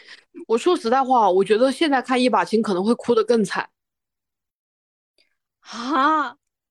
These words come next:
Speaker 1: 我个人感觉是这样的。
Speaker 2: 你这样说的，我有点害怕哎。
Speaker 1: 因为我认为，那个，虽然我现在也没有什么经验啊，但是放在那个年纪和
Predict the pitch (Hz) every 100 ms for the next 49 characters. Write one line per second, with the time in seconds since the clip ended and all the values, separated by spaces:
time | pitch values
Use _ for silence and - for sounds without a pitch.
0 | _ _ _ _ 214 202 254 226 202 156
1 | 135 170 165 160 120 _ _ _ _ _
2 | 311 302 403 403 370 370 381 311 330 294
3 | 294 269 330 302 202 - - _ - 330
4 | 359 302 _ - 208 202 339 269 180 185
5 | 196 208 _ _ _ _ _ _ _ 285
6 | 294 208 151 - 208 - 294 262 185 226
7 | 220 185 - 196 175 190 196 175 170 175
8 | 170 165 170 - 269 247 247 269 254 208
9 | 190 _ 285 254 175 165 190